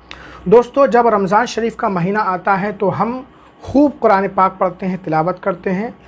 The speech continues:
लेकिन बाकी के ग्यारह महीनों में हम कुरान पाक खोल कर भी नहीं देखते।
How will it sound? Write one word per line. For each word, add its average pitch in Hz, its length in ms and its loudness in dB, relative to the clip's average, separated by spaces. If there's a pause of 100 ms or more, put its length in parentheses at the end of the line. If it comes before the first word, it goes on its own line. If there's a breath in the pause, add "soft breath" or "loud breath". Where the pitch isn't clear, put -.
(220 loud breath)
लेकिन 208 480 0
बाकी 190 380 2
के 269 200 -4
ग्यारह 196 420 2
महीनों 202 320 0
में 139 200 -6 (360 soft breath)
हम 247 260 -2
कुरान 220 400 2
पाक 214 400 -2
खोल 233 320 4
कर 202 200 -2
भी 175 200 -4
नहीं 147 260 -6
देखते। 120 380 -16